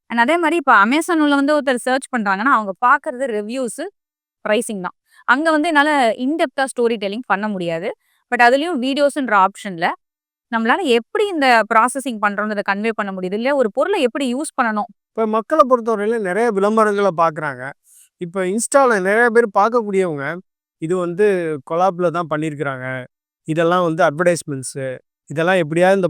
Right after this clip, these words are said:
Speaker 2: பொருளை விக்கணுன்றதுக்காக அவங்க முயற்சி பண்றாங்க அப்படின்ற அந்த விஷயங்கள்லாம் தெரிஞ்சுக்கிறாங்க. இப்ப முன்னாடி மாதிரி இல்ல, இப்ப ஓரளவு எல்லாருமே எக்ஸ்போஸ்ட் ஆயிட்டாங்க.
Speaker 1: இல்ல, அது
Speaker 2: யாரையும்
Speaker 1: ஏஜ்
Speaker 2: ஸ்டோரி டெல்லிங் பண்றாங்களோ, அவங்க எல்லாம் எக்ஸ்போஸ்ட் ஆயிட்டா மாதிரி தானே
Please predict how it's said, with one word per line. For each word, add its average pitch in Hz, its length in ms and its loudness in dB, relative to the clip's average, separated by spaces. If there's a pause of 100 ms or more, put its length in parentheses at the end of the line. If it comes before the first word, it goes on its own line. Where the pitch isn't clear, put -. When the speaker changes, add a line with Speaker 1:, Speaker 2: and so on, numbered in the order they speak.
Speaker 2:
பொருளை 180 320 0
விக்கணுன்றதுக்காக 160 800 0
அவங்க 160 220 -2
முயற்சி 147 320 -4
பண்றாங்க 127 340 -10 (180)
அப்படின்ற 185 320 -2 (120)
அந்த 240 180 -2
விஷயங்கள்லாம் 233 480 -2
தெரிஞ்சுக்கிறாங்க. 208 540 -4 (580)
இப்ப 247 240 0
முன்னாடி 269 340 0
மாதிரி 269 220 -2
இல்ல, 208 120 -6 (120)
இப்ப 185 160 -4 (300)
ஓரளவு 254 400 0
எல்லாருமே 247 400 0
எக்ஸ்போஸ்ட் - 500 -2
ஆயிட்டாங்க. 170 360 -4 (380)
Speaker 1:
இல்ல, 277 140 2
அது 240 140 6
Speaker 2:
யாரையும் 269 380 6 (180)
Speaker 1:
ஏஜ் 381 160 -2
Speaker 2:
ஸ்டோரி 254 360 4
டெல்லிங் 214 300 2
பண்றாங்களோ, 196 520 0 (120)
அவங்க 208 200 -4
எல்லாம் 240 200 -2
எக்ஸ்போஸ்ட் 277 480 -2
ஆயிட்டா 214 280 0 (220)
மாதிரி 196 300 -6
தானே 254 160 -4